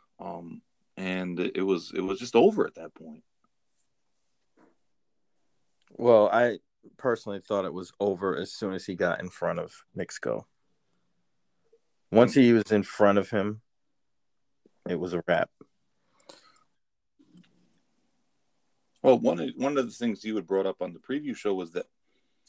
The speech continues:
Speaker 1: you watched all of Nick Sko's wins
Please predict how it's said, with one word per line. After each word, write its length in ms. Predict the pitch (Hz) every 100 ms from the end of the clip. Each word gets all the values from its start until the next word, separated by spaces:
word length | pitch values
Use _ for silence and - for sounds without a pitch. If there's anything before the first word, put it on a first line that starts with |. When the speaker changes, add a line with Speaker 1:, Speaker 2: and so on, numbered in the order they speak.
| _ _ _ _ _ _ _ _ _ _ _ _ _
Speaker 1:
you 140 | 117
watched 280 | 120 107 -
all 180 | 113 107
of 100 | 98
Nick 160 | 104
Sko's 380 | - - 98 82
wins 540 | 101 147 123 85 78